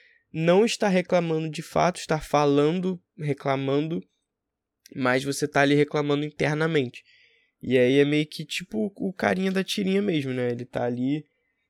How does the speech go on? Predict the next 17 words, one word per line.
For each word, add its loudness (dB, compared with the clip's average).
com -4
os -2
dentes 2
cerrados 4
e 2
aí 0
essa 0
energia, 2
ela 4
sai 4
ali 2
através 2
dessa -2
fumacinha -2
na 0
cabeça, -2
né? -8